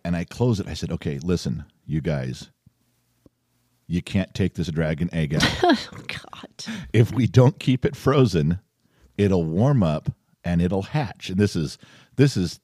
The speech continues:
Speaker 1: ten years before Game of Thrones, you know, even came out. This was just something I did in my head.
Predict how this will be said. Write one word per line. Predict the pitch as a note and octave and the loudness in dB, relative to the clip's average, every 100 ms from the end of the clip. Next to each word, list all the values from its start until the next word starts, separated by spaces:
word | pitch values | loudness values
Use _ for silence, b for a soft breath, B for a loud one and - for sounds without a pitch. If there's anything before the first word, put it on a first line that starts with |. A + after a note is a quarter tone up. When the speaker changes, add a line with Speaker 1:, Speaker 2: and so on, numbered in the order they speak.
| - | -6
Speaker 1:
ten | - A#2 F#2+ | 0 4 4
years | F#2 F2 D#2 | 4 2 0
before | D#2+ F2+ D#2 | -4 0 -2
Game | C#2+ F2 D#2 | 0 0 0
of | |
Thrones, | - E2 C#2+ C#2+ F#2 | 0 0 0 -2 2
you | A2+ | 4
know, | G#2+ | 4
even | F#2 F2 D#2+ | 2 2 0
came | E2+ D2+ | 2 0
out. | C#2+ C2+ B B B | 0 -6 B B B
This | G2 G#2+ | 0 0
was | |
just | F2+ F2+ | 0 0
something | G2+ E2+ E2 | 0 2 0
I | D#2+ | 0
did | E2 D2 | 0 0
in | |
my | D2 C2+ | 0 -2
head. | D2 C2+ | -4 -6